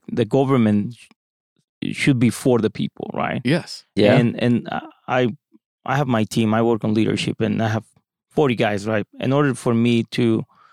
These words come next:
Speaker 1: lead on the way they want me to lead, and I have the vision, I have the overview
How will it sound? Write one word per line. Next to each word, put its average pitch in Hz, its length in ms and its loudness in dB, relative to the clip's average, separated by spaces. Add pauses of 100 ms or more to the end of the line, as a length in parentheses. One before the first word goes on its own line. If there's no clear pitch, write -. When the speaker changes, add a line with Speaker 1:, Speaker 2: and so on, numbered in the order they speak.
(140)
Speaker 1:
lead 127 320 4
on 123 120 2
the 117 100 2
way 110 240 4
they 110 220 4
want 110 340 0
me 107 80 0
to 110 80 0
lead, 110 460 2
and 110 340 -2 (140)
I 127 100 -2
have 135 240 0
the 117 80 -2
vision, 120 420 2
I 117 60 0
have 120 200 0
the 117 100 2
overview 117 680 4